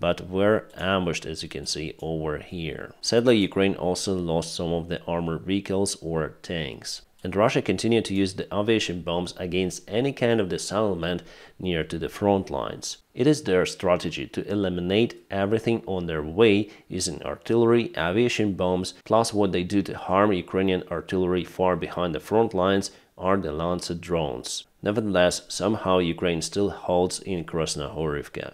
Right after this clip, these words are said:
The general idea for Russia in this sector is to advance towards Kurahovo, but they cannot do it directly through this highway. They firstly need to expand this bridgehead to the nearby villages and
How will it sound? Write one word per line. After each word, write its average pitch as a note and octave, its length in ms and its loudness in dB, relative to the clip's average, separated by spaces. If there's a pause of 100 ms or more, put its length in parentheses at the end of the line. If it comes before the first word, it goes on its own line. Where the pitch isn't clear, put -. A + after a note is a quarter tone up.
(120)
The G2 80 0
general B2 340 6
idea F#2+ 320 4
for F2+ 160 -2
Russia F2 420 2
in F2 160 -2
this D#2+ 140 -2
sector G2 400 2
is C#2 220 -2
to E2+ 140 -2
advance F2 460 -2
towards E2+ 420 -4 (140)
Kurahovo, E2 680 0
but F2 160 -2
they A2 160 4
cannot G2 400 0
do F#2 200 2
it F2+ 140 -6
directly E2+ 580 0
through E2+ 260 -4
this D#2 200 -4
highway. E2 600 -2 (240)
They G2 80 -2
firstly B2+ 360 4
need G#2 220 4
to - 160 -2
expand F#2 420 -2
this E2 140 -4
bridgehead F#2 600 2
to F#2 100 -4
the E2 100 -4
nearby F2 500 2
villages G2+ 580 2
and E2 340 -8